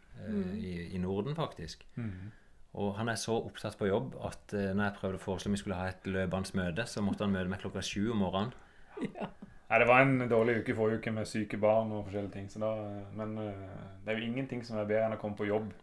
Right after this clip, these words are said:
Speaker 3: ferdig dusja klokka åtte, og si at du har løpt med Finn.
Speaker 1: Ja.
Speaker 3: Da, da blir det, da blir det respekt i gjengen, så det er hyggelig.
Speaker 1: Og har diskutert, eh, egentlig jobbting,
Speaker 3: Ja,
Speaker 1: for det var jo det
Speaker 3: absolutt.
Speaker 1: vi gjorde der,
Speaker 3: Absolutt,
Speaker 1: eh.
Speaker 3: det var det.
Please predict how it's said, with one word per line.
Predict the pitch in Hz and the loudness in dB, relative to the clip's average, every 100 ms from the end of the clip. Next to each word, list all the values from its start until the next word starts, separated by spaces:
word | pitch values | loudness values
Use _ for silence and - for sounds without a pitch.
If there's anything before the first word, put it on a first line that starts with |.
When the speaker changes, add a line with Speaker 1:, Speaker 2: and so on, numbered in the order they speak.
| - | 2
Speaker 3:
ferdig | 107 104 98 | 4 4 2
dusja | 95 - | -2 -4
klokka | 104 104 98 | -4 2 2
åtte, | 95 - 113 - - - - - | 0 -6 -8 -8 -16 -20 -16 -2
og | 117 | 0
si | 117 | 4
at | 110 | 6
du | 117 | 8
har | |
løpt | 113 113 | 6 6
med | 120 | 8
Finn. | 135 139 - | 10 10 6
Speaker 1:
Ja. | 107 110 | 6 12
Speaker 3:
Da, | 135 147 139 131 | 12 12 12 12
da | 135 143 | 12 12
blir | 147 | 12
det, | 143 131 120 120 | 12 12 12 12
da | 131 | 12
blir | 156 | 12
det | 156 | 12
respekt | 147 131 123 - | 10 10 8 8
i | 123 | 2
gjengen, | 113 113 104 | 2 2 -2
så | - 131 | 6 8
det | |
er | 143 | 8
hyggelig. | 113 123 | 8 10
Speaker 1:
Og | 131 | 10
har | 113 110 104 | 8 4 4
diskutert, | 104 - 101 104 107 - - | 2 -2 0 2 0 -2 -2
eh, | 110 101 98 92 92 90 98 | 2 4 4 4 2 0 0
egentlig | 104 156 151 | 4 6 6
jobbting, | 113 107 - 170 | 6 4 2 10
Speaker 3:
Ja, | 131 180 | 12 12
Speaker 1:
for | - | 12
det | |
var | 110 | 12
jo | 151 | 10
det | 156 | 10
Speaker 3:
absolutt. | |
Speaker 1:
vi | 170 131 | 8 6
gjorde | 110 | 6
der, | 101 | 8
Speaker 3:
Absolutt, | 98 - 123 - | 8 8 6 4
Speaker 1:
eh. | - | -6
Speaker 3:
det | - | -2
var | 120 | 2
det. | 143 | 2